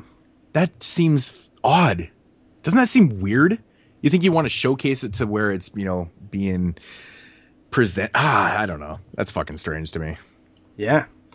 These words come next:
Speaker 2: So,
Speaker 1: <laughs> It's
Speaker 2: uh,
Speaker 1: really
Speaker 2: something that came out the other day was that it, uh, originally had an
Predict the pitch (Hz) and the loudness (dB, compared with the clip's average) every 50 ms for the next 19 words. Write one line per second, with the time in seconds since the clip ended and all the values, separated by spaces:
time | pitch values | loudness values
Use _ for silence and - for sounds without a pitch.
0 | - - - - - - - - - - - 143 139 139 135 - 123 131 131 131 | -20 -20 -20 -20 -20 -20 -18 -10 -6 0 2 4 4 4 2 2 2 2 4 4
1 | 131 127 117 113 - - 190 196 214 202 185 160 147 127 - 160 151 151 147 139 | 4 2 0 0 2 2 4 4 4 4 4 4 2 4 4 4 4 4 2 0
2 | - 123 123 123 113 104 107 127 135 143 127 113 113 113 110 107 110 117 110 107 | -2 -2 -2 -2 -2 -2 -2 -2 -2 -2 -2 -2 -2 -4 -4 -4 -4 -4 -2 0
3 | 110 113 110 95 - - 113 110 110 110 107 107 101 - 117 120 135 139 127 127 | 0 0 0 -2 -4 -6 -2 -2 0 0 0 -2 -4 -4 -4 0 0 0 0 0
4 | 135 135 131 120 127 117 110 - | -2 -2 -2 0 -2 -2 -2 -4